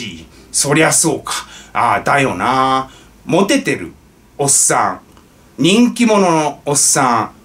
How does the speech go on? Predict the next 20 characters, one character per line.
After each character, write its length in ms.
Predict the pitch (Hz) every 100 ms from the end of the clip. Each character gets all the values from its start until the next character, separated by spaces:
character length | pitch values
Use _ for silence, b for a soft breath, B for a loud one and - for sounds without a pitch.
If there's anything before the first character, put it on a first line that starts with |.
| - - - - - - -
か 140 | -
ら 360 | 185 196 127 - - _ -
お 100 | 143
金 240 | 175 185
引 60 | 165
っ 20 | - -
張 140 | 160
る 60 | 147
の 120 | 107
は 380 | 117 120 98 - - - - - - 113
難 360 | 123 120 -
し 180 | - 123
い 20 |
わ 220 | - 101
な。 420 | 143 147 147 147 B B B
令 180 | 175 240
和 120 | 262
支 140 | 254 240
持 60 |
者、 220 | - -